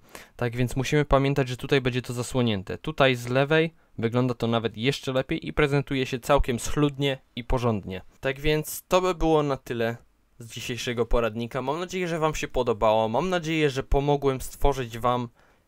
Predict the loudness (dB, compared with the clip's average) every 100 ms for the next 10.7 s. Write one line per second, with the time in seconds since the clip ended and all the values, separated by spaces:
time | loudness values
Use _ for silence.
0 | _ -8 -2 6 10 10 8 4 4 4
1 | 4 2 2 0 0 0 2 0 2 2
2 | 0 2 4 4 2 -2 -2 2 2 2
3 | 0 -4 -4 -6 -6 -4 -4 -4 -6 -2
4 | 0 2 0 -2 -2 -2 -2 -8 -14 _
5 | _ _ _ _ _ 4 4 4 4 2
6 | 2 0 2 2 0 -2 2 4 4 0
7 | -4 _ -8 -6 -4 -2 -2 0 -2 -2
8 | -2 -2 -4 2 2 2 -2 -2 0 0
9 | 2 4 2 0 -4 -2 -4 -4 -2 -2
10 | -2 -6 -6 -4 -4 -6 -8